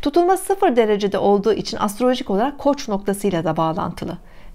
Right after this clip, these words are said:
ve kuzey düğüm yönünde bir tutulma. Ay düğümümüz İkizler Burcu'nda ve tutulma kuzey düğüm yönünde. Ee, Koç noktasıyla bağlantılı olan hareketler, astrolojik etkiler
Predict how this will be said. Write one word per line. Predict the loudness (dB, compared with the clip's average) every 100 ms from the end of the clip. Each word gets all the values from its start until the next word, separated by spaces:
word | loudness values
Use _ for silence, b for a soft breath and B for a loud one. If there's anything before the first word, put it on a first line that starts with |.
| -4
ve | -2
kuzey | -2 4 4 4
düğüm | 0 0
yönünde | 0 0 0 -2
bir | -4 -6
tutulma. | -6 -4 -2 -4 B B B B B B
Ay | 2 4
düğümümüz | 4 2 2 0 -2
İkizler | 0 2 4 2 2
Burcu'nda | 0 0 0 2 2
ve | 4 2 0
tutulma | -6 -4 0 2 0 -2 -8 -20 -20 -20 -4
kuzey | 2 4 4
düğüm | 2 -2 -2
yönünde. | -2 -2 -4 -4 B B B B -2
Ee, | 2 4 4 4
Koç | 0 2
noktasıyla | -2 0 0 2 2 4
bağlantılı | 4 4 2 0 0
olan | 0 2 0 -2 b b -20 -20 -20 -20 -18 -12
hareketler, | -2 2 2 2 -2 2 0 0 -4
astrolojik | -4 2 2 4 0
etkiler | -6 -2 0 0 -2